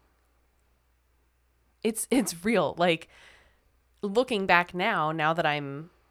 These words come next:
almost thirty, like, I know that those were panic attacks. Those were adolescent panic attacks. And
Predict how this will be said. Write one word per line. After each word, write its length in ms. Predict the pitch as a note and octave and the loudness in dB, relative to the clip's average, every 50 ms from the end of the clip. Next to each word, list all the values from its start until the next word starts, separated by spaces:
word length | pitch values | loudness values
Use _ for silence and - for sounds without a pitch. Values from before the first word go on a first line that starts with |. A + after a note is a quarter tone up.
| _ _ _ - | _ _ _ -2
almost 420 | F3+ F3 E3 D3+ D3+ - - - | 0 0 0 -2 -2 -6 -6 -2
thirty, 340 | F3 F3+ G3 F3+ D#3 C#3+ D3 | -2 0 0 0 -2 -4 -2
like, 220 | C#3+ C#3 C3+ - _ | -4 -4 -4 -4 _
I 160 | - D#3 E3+ | -2 0 0
know 340 | D#3+ D#3+ F3 A3 G3+ D#3 D3 | 0 0 0 2 2 0 -2
that 200 | C#3+ C#3 - _ | -4 -8 -8 _
those 220 | E3+ F#3+ C4+ - | -2 -2 -2 -2
were 120 | - G4+ F#4 | -4 -6 -6
panic 380 | - - C#3 D3 A3+ C#4+ - | -6 -8 -10 -8 -10 -10 -10
attacks. 580 | D3 - - - - - - - - - - - _ _ _ _ _ _ _ _ _ - | -14 -12 -8 -8 -8 -8 -10 -14 -16 -16 -16 -18 _ _ _ _ _ _ _ _ _ 0
Those 200 | E3+ F3+ F#3 G3 | 0 0 2 2
were 120 | G3+ - | 0 2
adolescent 560 | - D#3 E3 E3+ E3+ E3+ E3 E3 - E3 - - | 2 2 2 2 2 0 -2 -2 -2 -10 -12 -10
panic 340 | - C3+ D3 E3+ E3+ - | -8 -6 -6 -6 -6 -8
attacks. 520 | - - - - - F2 - - - - - - | -10 -10 -6 -4 -4 -4 -4 -8 -12 -12 -8 -4
And 500 | - D#3+ D#3+ D#3+ D#3+ D#3 D#3 D3+ D3+ | -4 -2 0 0 -2 -2 -4 -8 -10